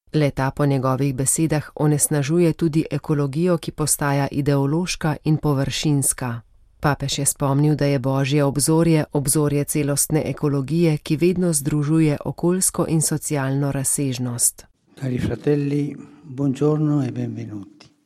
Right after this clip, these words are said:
Speaker 1: Dragi bratje, dober dan in dobrodošli. Zahvaljujem se generalnemu predstojniku za njegove besede in pozdravljam vas vse, ki se udeležujete generalne konference vaše ustanove.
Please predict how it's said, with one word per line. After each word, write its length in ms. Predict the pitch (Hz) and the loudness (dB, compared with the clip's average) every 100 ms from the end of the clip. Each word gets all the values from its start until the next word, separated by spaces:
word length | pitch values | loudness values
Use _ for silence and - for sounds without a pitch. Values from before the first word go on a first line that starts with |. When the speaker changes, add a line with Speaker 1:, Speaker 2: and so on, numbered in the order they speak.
| - | 0
Speaker 1:
Dragi 400 | 147 143 131 139 | 4 4 4 2
bratje, 520 | 139 143 156 170 147 - | 2 0 2 2 2 2
dober 300 | 151 147 123 | 2 2 0
dan 320 | 156 175 185 | 0 2 2
in 160 | 156 147 | 2 2
dobrodošli. 840 | 135 139 131 139 131 - 143 127 - _ _ _ _ _ | 0 -2 0 0 -2 -2 -4 -4 -8 _ _ _ _ _
Zahvaljujem 720 | 160 156 - 143 143 151 151 | -2 -2 0 0 2 2 2
se 180 | - 156 | 2 0
generalnemu 640 | 147 139 131 131 139 147 | 2 2 0 0 2 2
predstojniku 760 | 139 143 - - 156 160 156 160 | 0 -4 -4 -2 0 2 0 -2
za 140 | 147 139 | -2 -2
njegove 460 | 135 135 135 143 | -2 -4 -4 -4
besede 560 | 131 135 - 170 151 143 - | -4 -2 0 2 0 -2 -2
in 120 | 156 | -2
pozdravljam 680 | 143 156 127 139 135 143 139 | 0 -2 -4 -4 -2 0 -2
vas 300 | 131 139 - | -2 -2 -2
vse, 280 | 143 - 160 | -2 -2 -4
ki 140 | - | -2
se 160 | 156 156 | -2 0
udeležujete 800 | 143 139 143 135 170 175 - 143 | 0 0 -2 0 0 0 0 -2
generalne 560 | 143 135 135 139 147 | 0 0 -2 -2 -2
konference 720 | 147 147 131 139 143 160 - 151 | -2 -4 -4 -4 -2 -2 -2 -2
vaše 340 | 131 127 - | -2 -4 -2
ustanove. 800 | 143 139 - 131 131 131 127 | -2 -2 -2 -2 -2 -2 -4